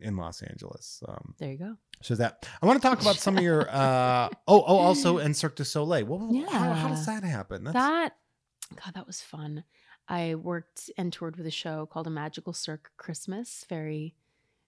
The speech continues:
Speaker 2: very fun, very
Speaker 1: Love
Speaker 2: cool.
Speaker 1: Christmas.
Speaker 2: We love Christmas and we love Cirque. What's not to love? And I made, um, some incredible friendships in, in, I did it for three years.
Speaker 1: Wow.
Speaker 2: And it's, I mean, what those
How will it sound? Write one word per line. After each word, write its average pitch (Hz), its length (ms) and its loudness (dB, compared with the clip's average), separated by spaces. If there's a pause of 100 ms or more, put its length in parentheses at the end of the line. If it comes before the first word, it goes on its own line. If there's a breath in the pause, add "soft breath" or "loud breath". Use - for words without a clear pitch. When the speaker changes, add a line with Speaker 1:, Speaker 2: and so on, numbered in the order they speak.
Speaker 2:
very 165 200 -6
fun, 170 460 -6
very 170 160 -4
Speaker 1:
Love 139 240 6
Speaker 2:
cool. 175 80 -4
Speaker 1:
Christmas. 165 480 4
Speaker 2:
We 170 100 -4
love 156 260 -4
Christmas 254 560 -4
and 165 140 -4
we 156 80 -4
love 143 200 -8
Cirque. 170 460 -8
What's 156 180 -10
not - 220 -8
to 156 120 -8
love? 190 840 2 (420 soft breath)
And 175 240 0
I 170 160 -4
made, 156 380 -4 (140)
um, 151 340 -6
some 160 180 -6
incredible 160 920 -6
friendships - 680 -6 (100)
in, 147 460 -4 (160)
in, 160 380 -8
I 180 80 -4
did 226 120 -10
it - 60 -20
for 185 100 -12
three 175 260 -10
years. 156 460 -10 (300 loud breath)
Speaker 1:
Wow. - 60 -14 (260 loud breath)
Speaker 2:
And 180 300 -2
it's, - 440 -10 (280)
I 220 60 -8
mean, 226 440 -2 (360)
what 214 300 -4
those 254 200 -2